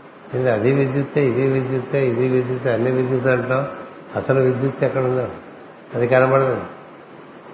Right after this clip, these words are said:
మరి అది తెలుసుకోవాలి కదా,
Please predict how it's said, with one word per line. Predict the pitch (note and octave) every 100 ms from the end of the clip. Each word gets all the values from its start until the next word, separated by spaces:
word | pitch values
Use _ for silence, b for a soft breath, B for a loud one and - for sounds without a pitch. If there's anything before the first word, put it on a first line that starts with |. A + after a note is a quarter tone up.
| - - - - - - - - - - -
మరి | C3+
అది | C#3+ C#3+
తెలుసుకోవాలి | C#3+ C3+ C#3+ C#3+ C#3+
కదా, | C#3 C#3+ C#3+